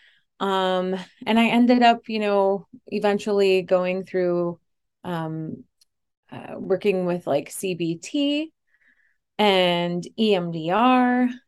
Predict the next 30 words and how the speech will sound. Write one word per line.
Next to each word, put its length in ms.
and, 800
um, 460
I 80
worked 240
with 140
some 140
trauma 420
specialists, 1040
and, 840
um, 720
gosh, 480
<laughs> 100
and, 520
and 120
then, 180
you 100
know, 140
my, 360
my 240
own 220
personal 340
healing 400
journey 400
started 440
when 180
I 200
started, 420
like, 220
working 600
on 680